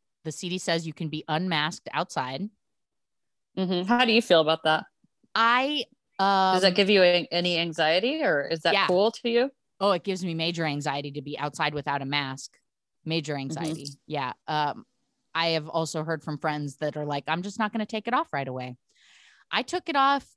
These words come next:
Speaker 1: um, on a walk. I think we were always allowed to do exercise without wearing a mask, but I'm not, like, a big
Speaker 2: Yeah.
Speaker 1: exerciser, so I just wore it 'cause it's not like I'm running sprints or anything, you know? I'm just, like, walking leisurely.
Speaker 2: Mm-hmm.
Speaker 1: That's my exercise.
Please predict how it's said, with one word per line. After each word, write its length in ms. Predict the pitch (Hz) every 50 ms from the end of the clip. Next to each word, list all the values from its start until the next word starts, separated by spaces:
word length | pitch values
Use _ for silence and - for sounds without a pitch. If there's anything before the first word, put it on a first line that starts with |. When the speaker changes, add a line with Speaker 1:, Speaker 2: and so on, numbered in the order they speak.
| _
Speaker 1:
um, 560 | 175 180 185 180 175 175 175 175 175 175 160 - _
on 180 | 165 180 190
a 80 | 208 202
walk. 420 | 170 147 147 147 147 165 202 226 - _ _ _ _ _ _ _ _ _ _ _ _ _
I 80 | 190 220
think 260 | - 349 370 370 -
we 120 | 359 359
were 140 | 359 311 190
always 360 | - 156 156 175 185 190 185
allowed 320 | 196 185 190 190 202 202 208
to 60 | 196
do 160 | 190 220 214
exercise 640 | - 190 202 - - 240 226 - 233 220 226 226 196
without 380 | 208 214 - 233 233 226 - - _ _ _
wearing 300 | 190 220 226 226 220 220
a 40 | 220
mask, 340 | 214 214 220 220 220 - -
but 140 | - 170 -
I'm 100 | 170 175
not, 140 | 185 180 170
like, 140 | 156 160 -
a 60 | 165
big 140 | 147 160 -
Speaker 2:
Yeah. 120 | - 165 -
Speaker 1:
exerciser, 560 | - 165 196 180 - 220 196 202 202 214 208
so 140 | 202 - 165
I 60 | 151 151
just 200 | 160 151 - -
wore 240 | 131 127 135 135 147
it 180 | 160 175 - - _ _
'cause 120 | 156 143
it's 140 | 143 139 -
not 180 | 160 147 143 143
like 240 | 143 143 139 -
I'm 340 | - 147 147 143 139 131 131 - _ _ _ -
running 320 | 160 160 160 156 151 160
sprints 560 | - - - - - 160 151 156 170 - -
or 60 | 175
anything, 500 | 165 165 175 185 190 - 208 208 202 208
you 100 | 208 202
know? 160 | 202 202 202 208
I'm 160 | 202 196 165
just, 180 | 160 151 -
like, 140 | 165 143 -
walking 440 | - 131 127 135 - - 156 160 156 - _ _ -
leisurely. 500 | 156 151 139 143 160 160 160 175 196 190
Speaker 2:
Mm-hmm. 240 | 180 180 185 170
Speaker 1:
That's 160 | 170 175 170 156
my 160 | 147 139 139
exercise. 500 | 135 - - 165 165 175 180 - -